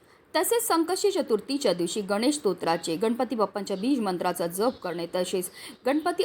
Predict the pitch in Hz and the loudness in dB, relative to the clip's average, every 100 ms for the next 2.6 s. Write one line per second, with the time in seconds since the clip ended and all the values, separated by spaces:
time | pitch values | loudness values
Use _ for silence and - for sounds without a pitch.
0 | - 330 311 294 302 226 220 190 - 180 | 0 0 2 2 0 -2 -2 -2 -2 -2
1 | 254 269 269 175 160 170 - 349 254 180 | -2 0 0 2 0 0 0 0 2 2
2 | 165 185 226 151 - | 4 2 2 0 -4